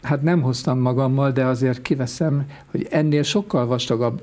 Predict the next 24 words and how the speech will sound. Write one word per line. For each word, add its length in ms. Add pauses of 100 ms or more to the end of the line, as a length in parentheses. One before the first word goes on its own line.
(120)
ágak 460
is 180
vannak, 400
ugye 200
lefelé, 560
egészen 800
újnyi 380
hüvelykúj 560
vastagságnál 840
is 220
vastagabb 500
ágak, 420 (500)
és 160
ezek 280
is 120
darálásra 600
kerülnek. 580 (680)
Én 200
viszont 600 (280)
így 280
egyenként 800
ezeket 440
a 120
bimbókat 760